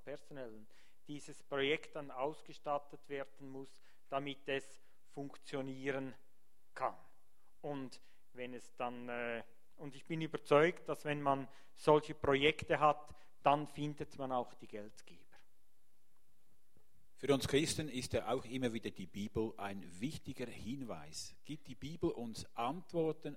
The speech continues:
Speaker 2: Hinweise? Ist es wirklich der Auftrag von Gott? Also in der Bibel steht zum Beispiel in den Sprüchen drei fünf, „Verlass dich auf den Herrn von ganzem Herzen und verlass dich nicht auf deinen Verstand.“ Wenn mein Verstand sagt, „Das mache ich“,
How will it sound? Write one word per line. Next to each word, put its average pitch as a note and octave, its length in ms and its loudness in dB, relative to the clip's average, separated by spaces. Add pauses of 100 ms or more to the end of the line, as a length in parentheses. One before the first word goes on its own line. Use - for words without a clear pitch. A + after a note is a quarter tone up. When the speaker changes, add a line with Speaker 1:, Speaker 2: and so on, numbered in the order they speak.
Speaker 2:
Hinweise? C#3 800 0 (540)
Ist F3+ 300 -4
es D3+ 120 -4
wirklich D3 280 2
der - 180 0
Auftrag A#2 500 2
von F#2+ 260 -8
Gott? D#3 280 6 (760)
Also - 180 -8
in - 100 -10
der F#2+ 100 -6
Bibel C3+ 300 0
steht A2+ 280 0
zum G2+ 200 -6 (200)
Beispiel G2 480 -2
in G2+ 120 -6
den G2+ 160 -2
Sprüchen A2+ 460 -4
drei G#2 300 4
fünf, A#2+ 420 0 (340)
„Verlass A#2+ 480 4
dich D3+ 200 0
auf A#2+ 180 4
den A2 140 -2
Herrn A#2 260 2
von A#2 140 -6
ganzem G#2 400 -2
Herzen A#2+ 420 0
und A2 180 -8
verlass G#2 360 -2
dich G#2+ 120 -10
nicht G#2 280 -8
auf F#2+ 120 -6
deinen F#2+ 300 -4
Verstand.“ A2 720 0 (1400)
Wenn A#2 180 0
mein B2 220 4
Verstand B2 560 2
sagt, C3 420 2
„Das B2 240 4
mache A2+ 320 2
ich“, - 280 -12